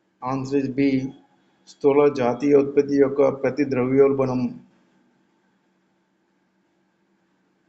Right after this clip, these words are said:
నెక్స్ట్ క్వశ్చన్, ఒక దేశ ఆర్థిక అభివృద్ధిని ప్రతిబింబించేందుకు చాలామంది ఆమోదించిన సూచిక?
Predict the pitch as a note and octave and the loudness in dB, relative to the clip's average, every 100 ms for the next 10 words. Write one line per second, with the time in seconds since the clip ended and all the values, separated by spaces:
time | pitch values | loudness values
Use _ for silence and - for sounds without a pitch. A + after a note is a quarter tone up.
0 | _ _ _ _ _ D3+ C#3 C3 - D3+ | _ _ _ _ _ -4 -4 -4 -4 -4
1 | E3 D3+ D3+ - _ _ _ _ _ _ | -2 -2 -4 -14 _ _ _ _ _ _
2 | _ _ _ _ _ _ _ _ _ _ | _ _ _ _ _ _ _ _ _ _
3 | _ _ _ _ D3 C3 C3+ C3 C#3+ E3 | _ _ _ _ -6 -2 -2 2 2 0
4 | C3 A#2 C3 C#3+ C#3 C3+ C3+ C#3 C3+ C#3 | -4 -4 -2 -2 2 0 0 -4 -4 -2
5 | C#3 C#3 B2 C3 C3+ C#3 C#3 C3+ C#3 C#3 | -2 -2 -6 -4 -2 -2 -4 2 2 2
6 | C#3 C#3 C#3 B2+ B2+ C3+ C3+ C#3 D3+ - | -2 -4 0 2 4 2 0 0 -2 -2
7 | B2 C3 C3+ C3+ C3+ C3+ C3+ C3 C3+ B2+ | -4 0 0 0 -4 -2 -2 -2 -4 -4
8 | C3+ C3 C#3 E3+ | -6 -2 -2 -4